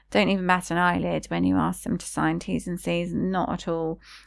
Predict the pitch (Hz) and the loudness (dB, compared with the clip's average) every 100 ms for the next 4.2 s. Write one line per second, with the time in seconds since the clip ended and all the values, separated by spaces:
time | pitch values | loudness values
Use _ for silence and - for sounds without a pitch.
0 | - 240 254 254 233 214 202 202 202 190 | 4 6 6 4 6 6 4 2 2 2
1 | 185 185 180 - 190 170 165 170 175 - | 2 0 -2 2 4 4 2 0 -4 -6
2 | 175 - 170 165 156 - 190 170 170 185 | -8 -2 0 0 -4 -4 -2 -4 -2 0
3 | 190 190 - - 175 - - - - 185 | -2 -4 -4 -2 -2 -2 -4 -4 -2 0
4 | 175 | 0